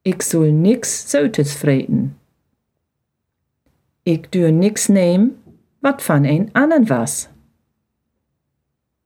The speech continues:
Ik moet voorzichtiger wesen. Ik moet een bietje beter touw hören."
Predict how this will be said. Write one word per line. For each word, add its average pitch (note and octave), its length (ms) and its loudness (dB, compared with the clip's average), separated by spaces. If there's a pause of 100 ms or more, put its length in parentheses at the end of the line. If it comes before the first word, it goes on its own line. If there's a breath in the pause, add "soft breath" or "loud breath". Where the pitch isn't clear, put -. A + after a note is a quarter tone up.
(680)
Ik D#3 200 -4
moet D3+ 200 2
voorzichtiger A3+ 800 2
wesen. C3 580 0 (1200)
Ik E3 220 -4
moet A3 260 2
een A#3 220 2
bietje D#3+ 400 0
beter C#3 360 -2
touw C#3 280 -2
hören." A#2 340 -4